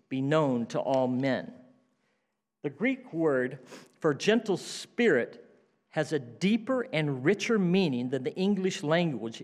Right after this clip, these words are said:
is able to convey. It's the idea of having gracious humility. Exercising a gentle spirit,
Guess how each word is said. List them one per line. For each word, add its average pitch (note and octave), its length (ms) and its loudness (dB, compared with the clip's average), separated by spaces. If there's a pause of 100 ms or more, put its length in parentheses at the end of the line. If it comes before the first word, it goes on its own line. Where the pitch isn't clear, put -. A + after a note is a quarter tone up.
is C#3+ 260 -4
able D#3+ 320 -2
to C3 60 -6
convey. B2+ 720 -4 (1000)
It's F#3 180 0
the G3+ 120 0
idea A3 440 4
of F3 80 0
having E3+ 500 0 (600)
gracious D#3+ 800 -2 (140)
humility. C3 960 -6 (1080)
Exercising G3+ 840 2 (260)
a D3 60 -6
gentle G3 400 0
spirit, - 640 0